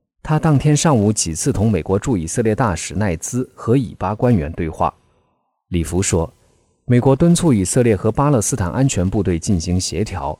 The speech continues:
以及让局势降温。但在这场突袭后，巴勒斯坦当局表示将结束同以色列的合作。美国国务院周四说，布林肯将与合作伙伴就俄罗斯入侵乌克兰、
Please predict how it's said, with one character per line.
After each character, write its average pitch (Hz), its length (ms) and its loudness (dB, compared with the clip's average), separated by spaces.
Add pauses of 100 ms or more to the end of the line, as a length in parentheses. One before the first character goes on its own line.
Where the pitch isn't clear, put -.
(140)
以 101 120 -2
及 98 180 -4
让 117 280 2
局 80 200 -8
势 101 200 -4
降 80 240 -6
温。 85 180 -2 (520)
但 156 160 2
在 156 120 2
这 156 140 2
场 95 180 -2
突 120 220 -2
袭 92 220 -4
后， 85 240 -4 (280)
巴 151 160 2
勒 151 120 4
斯 135 160 -2
坦 82 160 -4
当 92 180 0
局 98 140 -4
表 71 220 -4
示 - 300 -4 (360)
将 147 200 4
结 120 220 0
束 139 240 0
同 104 220 2
以 69 100 -6
色 - 180 -6
列 85 140 -4
的 78 80 -8
合 76 240 -10
作。 87 220 -4 (640)
美 117 120 4
国 117 160 4
国 113 140 2
务 135 80 4
院 117 180 4
周 123 180 2
四 117 220 -2
说， 76 300 -6 (420)
布 175 160 4
林 165 100 6
肯 113 200 4
将 135 200 2
与 95 120 2
合 95 180 -2
作 123 180 2
伙 78 200 -4
伴 92 240 -2
就 101 200 0
俄 90 160 0
罗 127 160 2
斯 131 200 -2
入 127 160 -2
侵 104 240 -2
乌 131 100 0
克 98 140 -6
兰、 78 240 -6